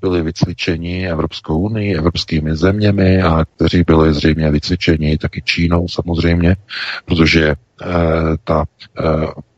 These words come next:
mise O S N tam dělá úplně to samé, co ta evropská mise E U T M, to znamená cvičí místní vojáky.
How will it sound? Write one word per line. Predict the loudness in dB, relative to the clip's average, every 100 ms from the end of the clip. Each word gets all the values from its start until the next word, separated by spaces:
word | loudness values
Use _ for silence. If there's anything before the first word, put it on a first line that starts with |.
| -6
mise | -2 -2 2 2
O | 4 2
S | 2 -2
N | -4
tam | -2 -2
dělá | 2 2 2
úplně | 0 0 0
to | 0
samé, | -2 -4 -2 -4
co | -4
ta | -6
evropská | -6 -4 -4 -4 -2 0
mise | 2 -2 -2 -4
E | 2 2
U | 2
T | 0
M, | 0 0 0 0
to | -4
znamená | -2 -2 0 0
cvičí | -2 -4 -4 -8 -8
místní | -10 -12 -10
vojáky. | -6 -6 -6 -6